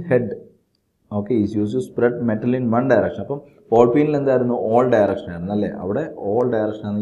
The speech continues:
ഇവിടെ എന്താണ്? One direction. One direction in the line of striking. അപ്പം line of striking-ൻ്റെ ഡയറക്ഷനിൽ, ഒരേ ഒരു ഡയറക്ഷനിൽ മാത്രം പോകാനായിട്ട്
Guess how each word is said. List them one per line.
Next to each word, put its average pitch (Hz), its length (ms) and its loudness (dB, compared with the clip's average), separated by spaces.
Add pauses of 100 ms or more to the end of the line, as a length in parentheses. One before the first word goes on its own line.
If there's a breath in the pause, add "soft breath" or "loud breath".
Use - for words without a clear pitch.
ഇവിടെ 101 200 -2
എന്താണ്? 87 280 -6 (1400)
One 139 120 0 (2500)
direction. - 500 -10 (760)
One 151 180 4
direction 135 380 2
in 135 100 -4
the 131 120 6
line 110 220 2
of 113 120 -4
striking. 90 360 -4
അപ്പം 139 160 -4 (480 loud breath)
line 143 240 2
of 196 160 0
striking-ൻ്റെ 123 640 2
ഡയറക്ഷനിൽ, 95 520 -2 (260)
ഒരേ 135 240 4
ഒരു 113 160 4
ഡയറക്ഷനിൽ 98 480 -2 (100)
മാത്രം 95 340 -2 (100)
പോകാനായിട്ട് 87 500 -4